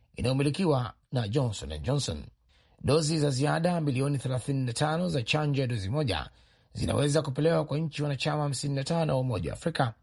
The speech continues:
ifikapo mwisho wa mwaka huu, na dozi nyingine milioni mia moja na themanini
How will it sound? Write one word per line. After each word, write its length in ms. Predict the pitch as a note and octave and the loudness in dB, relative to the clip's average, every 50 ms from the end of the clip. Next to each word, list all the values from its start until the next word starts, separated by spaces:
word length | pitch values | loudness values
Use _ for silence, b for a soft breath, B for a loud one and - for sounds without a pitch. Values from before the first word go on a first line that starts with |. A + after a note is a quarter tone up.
| b b b b b b - | b b b b b b -10
ifikapo 680 | - C2 - - A#2 A#2 - - D3 C#3+ C#3+ - C3+ | -8 -6 -4 -4 -4 -2 0 2 2 2 2 0 0
mwisho 300 | C#3+ D#3+ E3+ D3 - D3 | 0 0 0 0 0 0
wa 40 | C3+ | 0
mwaka 220 | C3 C3 C3 - | 0 -2 -4 -4
huu, 440 | A2 A#2+ F3 G#3+ G#3 F3+ E3+ D#3+ b b b b b b b b - | -2 0 2 2 2 2 0 -2 b b b b b b b b -8
na 80 | - | -4
dozi 340 | - - C3+ C#3+ C#3+ C#3 D3+ | 0 0 2 2 2 2 0
nyingine 580 | D3+ D3 D3 D3 - F3 D#3+ E3 F3 F#3 G3 G3 F#3 D3+ - D2+ E2+ B2 A#2+ - | 2 2 2 2 2 2 2 2 2 2 0 0 -2 -4 -6 -6 -4 -4 -4 -4
milioni 640 | - A#2+ A2+ B2+ D3 E3 E3+ E3 E3 D#3+ D#3+ D#3+ | -2 -2 0 0 0 0 2 0 0 -2 -2 -2
mia 260 | D#3 D#3 C#3+ C#3+ C3 A#2+ | 0 0 0 0 0 0
moja 320 | B2 C#3+ E3 F3 D#3+ E3 | 0 0 0 0 0 0
na 120 | D3+ C#3+ | 0 0
themanini 680 | B2+ C3 B2+ B2 A2 G#2 B2 E3 F3+ C#3 - - - - | -2 -2 -2 -2 -2 -2 0 0 0 0 -2 -4 -8 -12